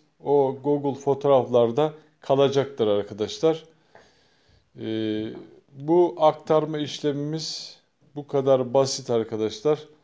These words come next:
Dediğim gibi galerideki resimlerimizi buraya aktararak hafızamızı rahatlatırız. Ee, çok yer işgal etmez.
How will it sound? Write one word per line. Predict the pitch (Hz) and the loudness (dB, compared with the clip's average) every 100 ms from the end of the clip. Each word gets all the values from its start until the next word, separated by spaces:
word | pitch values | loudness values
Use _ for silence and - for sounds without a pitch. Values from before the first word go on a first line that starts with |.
| _ _ _ _ _ _ _ _ _ _ _ _ _ _ 147 | _ _ _ _ _ _ _ _ _ _ _ _ _ _ -8
Dediğim | 143 160 156 139 | -2 0 0 -2
gibi | 139 151 151 - - | -2 -2 -2 -6 0
galerideki | 143 143 147 143 139 143 147 143 - - 123 127 | 2 6 4 2 -2 -4 -4 -6 -6 -12 -10 -4
resimlerimizi | 139 - 143 143 139 139 131 131 | -4 -4 -4 -2 -2 -4 -6 -6
buraya | 131 139 131 | -4 0 4
aktararak | 135 135 - 135 113 120 135 - - _ _ - | 4 2 -4 0 2 4 2 -4 -20 _ _ 2
hafızamızı | 135 135 131 131 131 123 120 | 4 4 0 -2 -2 -2 2
rahatlatırız. | 110 110 110 104 - 107 135 - - _ _ _ _ _ _ _ _ _ - | 4 4 0 -10 -10 -8 -8 -8 -16 _ _ _ _ _ _ _ _ _ -12
Ee, | 110 107 107 107 107 98 82 - 85 - | -6 -4 -4 -6 -10 -14 -20 -20 -20 -4
çok | 147 - 135 | -4 -2 -2
yer | 123 | -2
işgal | 117 - 110 117 | -2 -4 -2 -2
etmez. | 127 123 123 135 - - | -4 -6 -6 -4 -8 -16